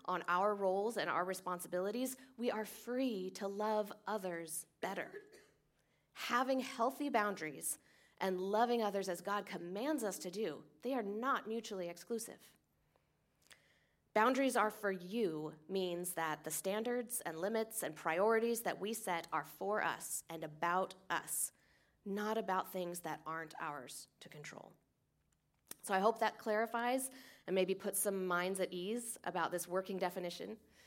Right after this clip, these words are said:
Boundaries are limits we set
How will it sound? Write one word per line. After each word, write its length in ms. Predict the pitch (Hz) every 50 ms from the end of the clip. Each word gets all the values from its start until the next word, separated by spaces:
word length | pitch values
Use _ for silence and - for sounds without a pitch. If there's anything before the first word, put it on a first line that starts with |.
| - - - - - _ _ _ _ _ _ _ _ _ _ _ -
Boundaries 580 | 226 214 226 240 226 247 262 254 254 262 254 - -
are 120 | - 214 220
limits 600 | 214 190 151 151 156 - - - - - - - - _ _ _ -
we 220 | 165 175 202 240
set 500 | 262 262 - 156 143 - - - - -